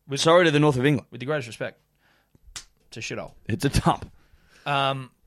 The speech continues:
Speaker 2: That's
Speaker 1: but,
Speaker 2: what I'll be doing.
Speaker 1: but yeah, so Mitch, I guess, adding another chapter to his coffee table book of bed shits.
Speaker 2: Mm.
Speaker 1: Um,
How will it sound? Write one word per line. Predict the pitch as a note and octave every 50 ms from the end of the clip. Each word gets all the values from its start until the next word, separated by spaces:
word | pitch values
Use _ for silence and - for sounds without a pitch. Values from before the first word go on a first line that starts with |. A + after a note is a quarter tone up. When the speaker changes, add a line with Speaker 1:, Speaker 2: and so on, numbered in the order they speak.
| _ _ _
Speaker 2:
That's | C#3+ E3+ D#3 C#3+
Speaker 1:
but, | D#3
Speaker 2:
what | C#3+
I'll | C#3 B2+
be | B2+ G#2+
doing. | G2 -
Speaker 1:
but | - E3+ E3+ D#3+
yeah, | F3 E3 D3 A2+ - -
so | - - E3 D#3+
Mitch, | E3 F3 F#3+ G3+ G3 - - - - - - _
I | - D3+ D3+
guess, | C#3+ D#3 D3+ C#3+ - - -
adding | C#3+ C#3+ C#3 C#3 C#3 C#3 C3+ C3
another | - - B2 C3+ C3+ C#3 C#3 C3+ C3 B2+
chapter | - - - C3 A#2+ A#2+ - - B2 A#2
to | - A#2+ C#3+
his | B2+ C3+ C3+ C3+ B2+ A#2+ A#2 - - - -
coffee | - - A#2+ A2 - A#2 A2
table | G#2 A#2+ A2 A2 A2 G#2+ G2+
book | G2+ G2 A2 A2+ G#2 - E2 -
of | G2 F#2+ F#2 F2+
bed | A2 G#2 A#2 B2
shits. | A#2+ - - D2 F#2+ - - - - -
Speaker 2:
Mm. | G#2+ G#2 G2+ F#2 F#2+ - _ - _ _ _ _ _ -
Speaker 1:
Um, | A#2+ A2+ A2 G#2+ G#2 G2+ G2 F#2+ F#2+ F#2 F#2 F#2 D2+